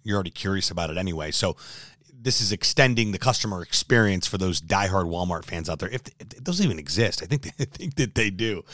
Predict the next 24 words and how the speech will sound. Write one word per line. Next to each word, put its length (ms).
But 260
I 60
wanted 260
to 80
bring 220
this 180
up 240
as 220
relevant 460
news 360
happening 460
in 60
the 60
world 280
of 100
Web 240
three 320
because 320
I 60
want 380
to 180
continue 540
to 120
highlight 640